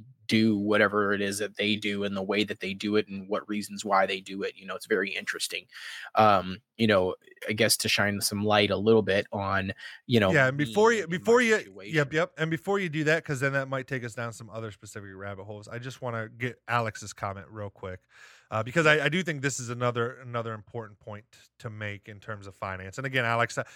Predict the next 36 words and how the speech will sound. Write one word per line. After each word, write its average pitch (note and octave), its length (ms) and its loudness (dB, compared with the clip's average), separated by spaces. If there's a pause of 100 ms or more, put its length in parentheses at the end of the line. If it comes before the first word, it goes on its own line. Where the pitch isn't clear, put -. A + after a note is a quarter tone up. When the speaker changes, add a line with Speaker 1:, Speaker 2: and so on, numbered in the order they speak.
(280)
Speaker 2:
I B2 80 4
hope E3 220 4
you're F3 80 4
not D#3+ 120 4
taking C3+ 200 2
any C#3 120 2
of C3 60 -2
this B2+ 180 -2
as, A2+ 80 -6
like, A2+ 260 0
me A#2 140 -6
clapping A2 380 0
back G#2 200 -2
on G2+ 140 -8
you G#2 180 -10
or G2+ 140 -6
anything, G2 380 -12
just A2+ 280 -10
because, G#2 500 -8
um, F#2 380 -10 (500)
I, A2 260 -2
I'm C#3 80 2
more F3 200 4
using D#3 380 -2
it C#3 100 -4
so C#3 160 -2
I B2 140 2
can, B2 200 -10
you B2+ 100 -4
know, A#2 80 -2
if A#2 100 -8
anybody's C3+ 440 -6
listening A#2 320 -4
to A2 80 -12
this, - 40 -16
again, D3+ 260 -2